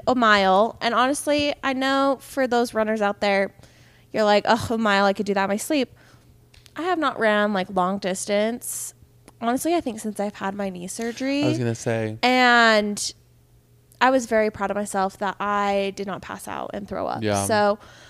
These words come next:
Speaker 1: we're gonna maybe start doing that more often. Sorry, that was such an aggressive breath into the mic.
Speaker 2: You just were thinking of
Speaker 1: Um,
Speaker 2: running.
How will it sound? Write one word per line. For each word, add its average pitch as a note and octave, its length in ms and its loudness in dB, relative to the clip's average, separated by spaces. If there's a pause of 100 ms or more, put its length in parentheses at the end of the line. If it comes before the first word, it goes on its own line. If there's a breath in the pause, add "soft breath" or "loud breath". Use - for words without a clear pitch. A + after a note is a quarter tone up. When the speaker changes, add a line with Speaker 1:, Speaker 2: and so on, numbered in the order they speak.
(600 loud breath)
Speaker 1:
we're E4+ 240 4
gonna E4 260 0
maybe D4+ 340 0
start C4 300 -2
doing A#3+ 360 -2
that B3+ 360 2
more A#3+ 260 2
often. D4+ 760 4 (960 loud breath)
Sorry, G#3 920 -6
that G3+ 160 -6
was A#3 140 -8
such - 300 -12
an A3 60 -8
aggressive G3+ 600 -10
breath G3+ 280 -10
into F#3+ 220 -12
the F#3 100 -14
mic. - 580 -12
Speaker 2:
You B2 80 -12
just A#2 260 -14
were G#2+ 80 -4
thinking A3+ 200 0
of G#3+ 260 -2
Speaker 1:
Um, G3 60 -2
Speaker 2:
running. C#3 400 -4